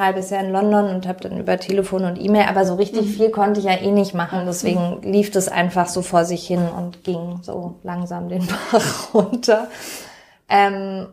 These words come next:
Speaker 1: und ich war dann total angefixt davon, mehr über diesen Goldabbau zu, äh, zu erfahren. Und ich hab nicht so richtig viel was gefunden. Also es gab eben so einen Artikel über Fairtrade und so und dann irgendwie rausgefunden, dass viel in Lateinamerika gemacht wird und hab dann tatsächlich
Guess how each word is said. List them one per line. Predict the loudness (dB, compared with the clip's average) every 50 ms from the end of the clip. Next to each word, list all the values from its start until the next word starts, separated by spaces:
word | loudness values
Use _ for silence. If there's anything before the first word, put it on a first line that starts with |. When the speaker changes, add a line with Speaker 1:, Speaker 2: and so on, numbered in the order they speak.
| -16 -20 _ _
Speaker 1:
und | -2 -2 0 0 0
ich | 2 4 4
war | 6 6
dann | 4 4 2
total | 0 0 0 2 2 2 2 2
angefixt | 2 0 -2 -2 -2 0 0 0 0 -2 -2 0 0
davon, | 0 0 0 -2 -4 -2 -2 -2
mehr | 0 2 2 2 0 0
über | 0 2 2 2
diesen | 2 2 -2 -4 -4 -2
Goldabbau | 2 2 2 2 2 -2 -4 -2 0 2 2 2 2 -2 -4 -8 -14
zu, | -14 -10 -6 -6 -4 -4 -4 -4 -4 -4 -4
äh, | -2 -2 -2 -2 -2 -4 -6 -4
zu | -2 0
erfahren. | 2 2 0 0 -2 -6 -4 -4 -2 -4 -4 -4
Und | -4 -4 -2
ich | 0 0
hab | 0 0 2
nicht | 0 0 2 2
so | 2
richtig | 2 2 2 0 -2 -4 -4
viel | -4
was | -4 -6 -8
gefunden. | -12 -2 2 4 4 6 6
Also | 4 2 2
es | -2 -4
gab | -4 -4 -4
eben | -4 -6 -6
so | -8 -8 -8
einen | -2 0 2 2 2 2
Artikel | -2 -4 -4 -6 -4 -4 -4
über | -4 -2 -2 -4 -4
Fairtrade | -6 -10 -12 -12 -4 2 6 6 6 6 6 2 0
und | -2 -2
so | -2 -2
und | -2 -2 -4 -6 -10 -14 -18 -18 -20 -20 -6 _
dann | 0 2
irgendwie | 4 4 4 4 6
rausgefunden, | 6 4 4 0 -4 -4 -2 -2 -2 0
dass | -2 -4 -4 -4
viel | -4 -2 -2
in | -2 -2
Lateinamerika | -4 -6 -8 -8 -10 -10 -8 -4 -2 0 2 2 2 2 0 -4
gemacht | -6 -4 -6 -6 -6 -4 -4
wird | -4 -4 -2
und | -2 0 0
hab | 0 0 0
dann | 0 0 0
tatsächlich | -2 -4 -2 0 0 0 0 2 2 2 2 2 0 -6